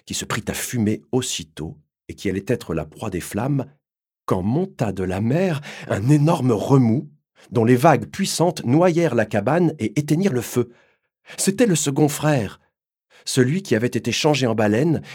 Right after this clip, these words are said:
qui avait provoqué cette poussée des eaux en se ruant jusque-là de toutes ses forces. L'incendie éteint, le jeune homme rechercha l'œuf qu'il eut la chance de trouver.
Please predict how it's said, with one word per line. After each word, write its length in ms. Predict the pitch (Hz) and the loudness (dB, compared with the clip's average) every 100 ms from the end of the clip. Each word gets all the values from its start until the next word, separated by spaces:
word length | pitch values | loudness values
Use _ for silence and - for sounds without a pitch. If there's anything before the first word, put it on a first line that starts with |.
| - | -14
qui 120 | - | -2
avait 200 | 117 113 | 0 0
provoqué 500 | - 160 160 139 143 | -4 -2 0 -2 -2
cette 240 | 127 98 - | -4 -6 -10
poussée 360 | - 139 123 | -8 -4 -2
des 280 | 101 98 90 | 0 -2 -2
eaux 160 | 107 120 | -6 -6
en 80 | 98 | -8
se 160 | - | -6
ruant 380 | 101 98 117 113 | -6 -4 -2 -2
jusque-là 640 | 92 104 - 104 85 98 | -4 -8 -6 -6 -4 -6
de 160 | 104 78 | -8 -10
toutes 320 | 78 - 69 | -12 -14 -10
ses 140 | - 73 | -10 -10
forces. 580 | - 73 - - - _ _ _ _ _ _ _ _ _ _ _ _ _ _ _ _ | -14 -16 -12 -12 -12 _ _ _ _ _ _ _ _ _ _ _ _ _ _ _ _
L'incendie 760 | 95 - 95 95 85 95 85 - | -4 -2 -2 -4 -6 -12 -12 -10
éteint, 420 | 80 - 107 147 - _ _ _ _ _ _ _ - | -10 -6 -6 -6 -12 _ _ _ _ _ _ _ -10
le 120 | 87 | -4
jeune 200 | 92 104 | 0 2
homme 140 | 113 92 | 2 0
rechercha 500 | 107 - 110 - 92 | -4 -4 -4 -4 -4
l'œuf 400 | 90 143 - - _ _ _ | -4 -6 -12 -20 _ _ _
qu'il 180 | - 92 | -10 -6
eut 60 | |
la 80 | 85 | -6
chance 240 | - 110 107 | -6 -6 -8
de 80 | |
trouver. 480 | 82 - 85 80 73 | -10 -10 -10 -10 -12